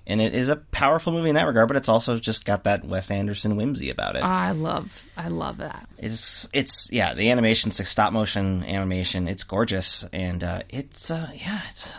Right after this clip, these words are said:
Speaker 1: I mean, if I, it'd be one of those, if I turned it on,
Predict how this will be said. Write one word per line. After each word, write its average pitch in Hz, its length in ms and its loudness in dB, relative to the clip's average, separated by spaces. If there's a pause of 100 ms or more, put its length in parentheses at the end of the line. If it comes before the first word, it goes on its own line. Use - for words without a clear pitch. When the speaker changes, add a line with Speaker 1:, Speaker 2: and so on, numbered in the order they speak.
Speaker 1:
I 131 80 -8
mean, 147 140 -2
if 143 140 -6
I, 165 120 4
it'd 190 140 -4
be 233 100 8
one 226 140 8
of 220 60 4
those, 208 200 4
if 175 100 -4
I 131 140 6
turned 202 340 0
it 180 80 2
on, 160 440 6